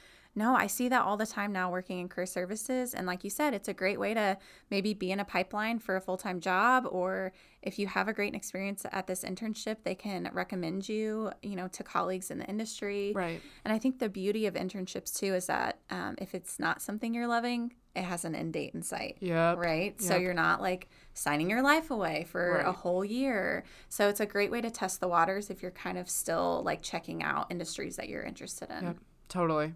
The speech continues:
Speaker 1: Mm-hmm.
Speaker 2: Totally. And yeah, as Lauren said, guys, come to the C C O, Young
Speaker 1: Mm-hmm.
Speaker 2: Hall. We're here Monday through
Speaker 1: Yeah.
Speaker 2: Friday. Make an appointment, meet with somebody,
Speaker 1: Yeah.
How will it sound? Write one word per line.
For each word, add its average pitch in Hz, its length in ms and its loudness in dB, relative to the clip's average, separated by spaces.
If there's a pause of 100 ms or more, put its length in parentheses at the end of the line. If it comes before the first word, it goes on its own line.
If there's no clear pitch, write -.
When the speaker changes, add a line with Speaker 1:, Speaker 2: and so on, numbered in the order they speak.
Speaker 1:
Mm-hmm. 202 140 -6
Speaker 2:
Totally. 170 360 4 (380)
And 214 100 4
yeah, 202 300 12
as 180 140 4
Lauren 196 260 6
said, 190 220 4
guys, 202 320 6
come 180 280 0
to 202 120 2
the 202 80 0
C 208 180 0
C 190 220 2
O, 170 420 8
Young 185 320 8
Speaker 1:
Mm-hmm. 185 80 4
Speaker 2:
Hall. 180 460 8 (180)
We're 175 120 0
here 170 180 4
Monday 170 260 4
through 185 140 2
Speaker 1:
Yeah. 180 80 -2
Speaker 2:
Friday. 175 400 8
Make 165 220 0
an 180 80 4
appointment, 180 500 2
meet 156 160 -2
with 180 100 2
somebody, 180 520 4
Speaker 1:
Yeah. 185 140 -2